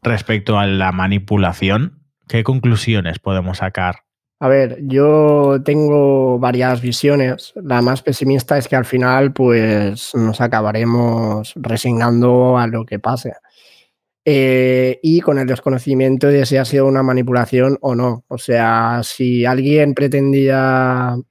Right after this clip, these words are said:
Speaker 2: <laughs> que aquí los soluciones hemos, si estamos siendo manipulados o no, pues yo al menos <laughs> no tengo la respuesta. Y creo que no la voy a tener. Pero repito, creo que hay muchos indicios que nos hacen pensar que podemos estar siendo manipulados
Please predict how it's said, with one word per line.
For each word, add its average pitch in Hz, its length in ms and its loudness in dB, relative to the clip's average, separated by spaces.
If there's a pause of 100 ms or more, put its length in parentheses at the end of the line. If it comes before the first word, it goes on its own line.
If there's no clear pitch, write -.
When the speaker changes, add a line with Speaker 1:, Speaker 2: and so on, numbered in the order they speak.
Speaker 2:
<laughs> - 280 -4
que - 80 0
aquí 131 180 0
los 135 140 2
soluciones 131 520 -2
hemos, 127 500 2
si 127 220 0
estamos 127 400 0
siendo 135 160 2
manipulados 127 500 2
o 127 60 0
no, 127 180 4
pues 117 460 0
yo 135 180 4
al 131 100 2
menos 131 360 0
<laughs> - 0 -
no 131 120 0
tengo 127 220 -2
la 110 80 -6
respuesta. 120 640 -6 (560)
Y 131 140 -2
creo 143 220 0
que 151 80 2
no 143 100 2
la 131 80 2
voy 127 100 0
a 120 100 -2
tener. 120 380 -6
Pero 127 300 -4
repito, 135 580 2
creo 160 220 2
que 180 60 2
hay 175 60 2
muchos 151 300 2
indicios 135 480 2
que - 120 -8
nos 113 160 -8
hacen 123 240 -4
pensar 120 540 0
que 120 200 0
podemos 120 500 0
estar 113 480 -4
siendo 123 320 -2
manipulados 117 720 0